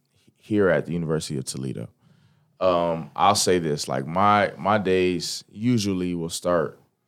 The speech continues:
I'll get up around six fifteen, six thirty. That's not, that's not horrible.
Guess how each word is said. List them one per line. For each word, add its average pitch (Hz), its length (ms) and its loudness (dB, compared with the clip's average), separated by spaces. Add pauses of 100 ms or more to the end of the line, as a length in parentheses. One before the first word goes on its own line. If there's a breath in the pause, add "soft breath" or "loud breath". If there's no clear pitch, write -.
(580 loud breath)
I'll 87 220 4
get 87 200 -2
up 76 180 0
around 73 340 -6
six - 340 -8
fifteen, 73 420 -12
six - 300 -14
thirty. 64 380 -10 (1000)
That's - 240 -6
not, 87 280 -6 (360)
that's - 180 -4
not 78 180 -6
horrible. 69 440 -16